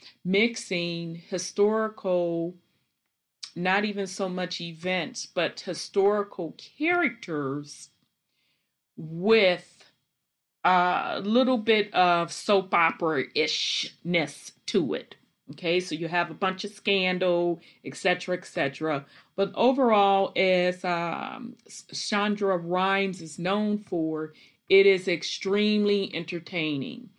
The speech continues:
Um, everybody that I know, uh, I'm only speaking on the women. <laughs> I can't really speak on the men, that has watched this particular series, we finished it within a couple days. Uh,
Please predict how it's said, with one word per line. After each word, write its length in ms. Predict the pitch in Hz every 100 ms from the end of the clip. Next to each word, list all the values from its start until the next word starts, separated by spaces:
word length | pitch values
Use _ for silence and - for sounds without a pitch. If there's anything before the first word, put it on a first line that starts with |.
| _ _ _ -
Um, 340 | 170 165 127
everybody 540 | - 196 226 220 208 202
that 220 | 185 180
I 300 | - 175 185
know, 640 | 190 196 185 185 185 185 185 -
uh, 20 | 123
I'm 300 | 151 160 170
only 200 | 180 185
speaking 460 | - 196 - 202
on 180 | 190 202
the 60 | 214
women. 600 | 214 220 175 156 165 185 247 -
<laughs> 200 | 208 -
I 140 | - -
can't 300 | - - -
really 240 | 185 202
speak 340 | 214 - 190 202
on 160 | 190
the 60 | 196
men, 540 | 208 254 208 165 185 _ - - - - -
that 460 | 214 214 208 202
has 420 | - 208 190 185 170
watched 500 | 190 196 220 - 208
this 160 | 196
particular 500 | - 196 202 180 175
series, 840 | 170 - 262 302 254 185 170 165 - _ _ _ _ _ _ _
we 320 | 156 202 247
finished 600 | 240 - 226 214 208 -
it 260 | 185 180 180
within 380 | 180 180 180 170
a 60 |
couple 400 | 160 185 151 175
days. 640 | 139 147 175 - - - -
Uh, 240 | 156 151